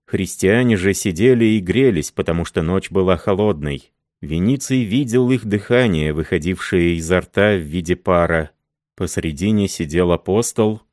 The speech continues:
у его ног на низкой скамейке — Лигия, дальше — Главк, Крисп, Мириам, а по краям с одной стороны — Урс, с другой — Назарий, сын Мириам. Молодой юноша с прекрасным лицом и длинными чёрными волосами, которые падали на плечи.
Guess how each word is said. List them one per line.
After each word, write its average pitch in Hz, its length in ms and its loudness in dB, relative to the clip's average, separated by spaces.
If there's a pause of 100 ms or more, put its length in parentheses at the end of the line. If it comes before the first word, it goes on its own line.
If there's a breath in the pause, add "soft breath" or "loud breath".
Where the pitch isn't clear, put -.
(140)
у 87 80 -6
его 82 300 -2
ног 110 320 2
на 107 120 0
низкой 104 380 -2
скамейке — 101 840 0 (280)
Лигия, 85 760 -2 (260)
дальше — 113 460 0
Главк, 98 680 0 (220)
Крисп, 98 520 -4 (320)
Мириам, 80 720 -2 (480)
а 80 100 -6
по 92 140 -2
краям 92 500 0
с - 140 -4
одной 95 360 0
стороны — 95 640 0
Урс, 131 580 -4 (220)
с 80 140 -10
другой — 90 420 2
Назарий, 107 600 2
сын 117 320 0
Мириам. 80 680 0 (340)
Молодой 120 460 2
юноша 117 540 -2
с - 120 -10
прекрасным 95 720 0
лицом 104 480 2
и - 20 -2
длинными 92 540 0
чёрными 92 500 0
волосами, 92 640 0
которые 87 480 -2
падали 82 380 -2
на 87 140 -2
плечи. 90 540 -2